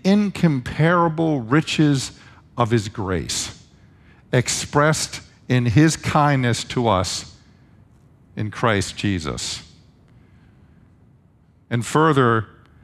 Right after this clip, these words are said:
in verse ten, he says, "For we are God's handiwork, created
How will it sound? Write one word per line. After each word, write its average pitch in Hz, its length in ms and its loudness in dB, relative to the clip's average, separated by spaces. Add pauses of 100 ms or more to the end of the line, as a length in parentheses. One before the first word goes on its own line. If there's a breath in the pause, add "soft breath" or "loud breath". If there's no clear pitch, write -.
(200)
in 120 220 0
verse 117 280 2
ten, 110 580 -2 (420)
he 110 100 2
says, 90 600 0 (1200 soft breath)
"For 117 340 0
we 180 640 2 (340)
are 107 160 4
God's 120 920 0 (360)
handiwork, 107 880 -2 (720 soft breath)
created 185 880 4